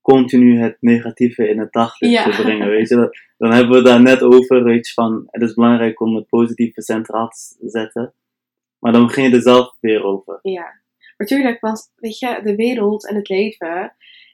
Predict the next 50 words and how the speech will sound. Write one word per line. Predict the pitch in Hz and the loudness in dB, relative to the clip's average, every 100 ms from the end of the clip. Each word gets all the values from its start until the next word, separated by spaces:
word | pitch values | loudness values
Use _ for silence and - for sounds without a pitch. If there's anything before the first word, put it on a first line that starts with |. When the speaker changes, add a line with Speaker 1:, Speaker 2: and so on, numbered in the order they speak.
| - | -4
Speaker 2:
is | 269 302 | -2 -2
gewoon | - 285 247 | -4 -4 -2
moeilijk. | 233 277 226 226 277 294 - | 0 0 -2 -4 -8 -12 -14
En | 233 | -14
er | 226 | -8
zijn | 233 | -8
gewoon | 233 247 | -6 -6
heel | 202 240 277 | -2 -2 -2
veel | 285 269 | -2 -6
dingen | 247 240 | -4 -4
waar | 208 | -4
we | 202 | -4
het | - | -6
allemaal | 247 294 | -4 -2
niet | 269 | -2
mee | 254 | -4
eens | 220 220 - | -6 -10 -8
zijn, | 196 190 | -6 -4
eh, | 180 180 - _ _ _ _ - 190 | -6 -8 -14 _ _ _ _ -14 -10
mee | 190 185 | -8 -6
eens | 190 190 | -4 -6
zijn. | 175 170 175 - - - - - _ | -10 -10 -12 -12 -20 -20 -20 -20 _
En, | 190 180 180 180 185 | -6 -4 -4 -6 -8
eh, | - 175 170 165 170 | -10 -10 -10 -10 -12
er | 175 _ _ _ _ _ | -16 _ _ _ _ _
zijn | - 196 | -6 0
heel | 196 | 0
veel | 220 | 0
dingen | 196 190 | 0 0
die | 185 | 0
wij, | 180 175 165 | -2 -6 -10
eh, | - - - | -14 -20 -20
als | - | -20
kleine | - 175 | -14 -12
mensen | 165 165 - | -12 -14 -14
eventjes | - - - - | -18 -18 -20 -20
graag | - 190 | -18 -16
zouden | - - 175 | -16 -14 -14
willen | 175 | -14
veranderen. | - 196 240 226 240 - | -12 -8 -8 -8 -8 -10
Maar | - | -14
ja, | - - | -18 -16
weet | 196 | -16
je, | - | -10
je | 220 | -6
bent | 254 | -4
er | 254 | -4
maar | 233 - | -6 -6
één | 269 | -6
persoon. | 269 240 262 233 196 226 262 | -6 -8 -4 -2 -2 -4 -10